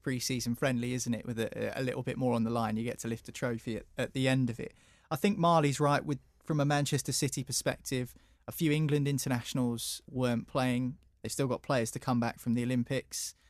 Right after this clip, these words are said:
Um, the Copa America's obviously been on, so we've not seen too many of the South American players feature in pre-season yet for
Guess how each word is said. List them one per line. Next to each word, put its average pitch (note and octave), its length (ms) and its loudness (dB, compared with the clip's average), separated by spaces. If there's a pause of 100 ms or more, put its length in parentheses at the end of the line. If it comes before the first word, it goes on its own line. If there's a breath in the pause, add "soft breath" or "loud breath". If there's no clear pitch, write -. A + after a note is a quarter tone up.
(160)
Um, A#2 160 0
the A2+ 80 0
Copa C3 300 -2
America's B2+ 480 0
obviously B2+ 320 -2
been C3 260 2
on, C3 220 2
so A#2+ 160 -4
we've A2+ 100 -4
not C3 180 -2
seen A#2 400 0
too C3 200 -2
many B2 160 2
of A#2 100 -2
the A2+ 140 -4
South A#2+ 280 -2
American C3 380 -2
players C3 380 0
feature C#3 300 -4
in B2+ 100 0
pre-season C3 540 -2
yet C3 200 0
for - 220 -2